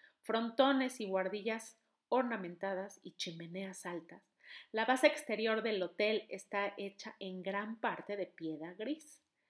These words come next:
Tiene como una especie de armazón de acero que recorre todo el edificio y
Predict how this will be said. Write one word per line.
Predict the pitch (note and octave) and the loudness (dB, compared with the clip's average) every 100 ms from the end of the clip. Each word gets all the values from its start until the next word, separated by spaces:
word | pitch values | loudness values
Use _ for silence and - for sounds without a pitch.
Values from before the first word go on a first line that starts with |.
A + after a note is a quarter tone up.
| _ _ _ _ _ _ _ _ | _ _ _ _ _ _ _ _
Tiene | C4+ F#4 | 2 4
como | D#4+ A3+ | 2 2
una | B3 | 0
especie | B3 A#3+ B3 C#4 | 2 2 6 6
de | A3 | 6
armazón | F3+ F3 F3+ - A3 A3+ | 2 -2 -8 -6 -4 0
de | G3+ | 0
acero | F#3+ - F#3+ F3+ C4+ - _ | 0 2 2 2 -2 -12 _
que | G3 | -4
recorre | F#3 - G3+ G3 F#3+ _ | -4 -2 0 0 -6 _
todo | A#3 B3 | 2 4
el | B3+ | 2
edificio | G3+ E3+ - E3+ - D3 - _ _ _ _ | 2 -2 -6 -10 -10 -14 -18 _ _ _ _
y | G#3 A3+ F4+ - | -4 0 -2 -2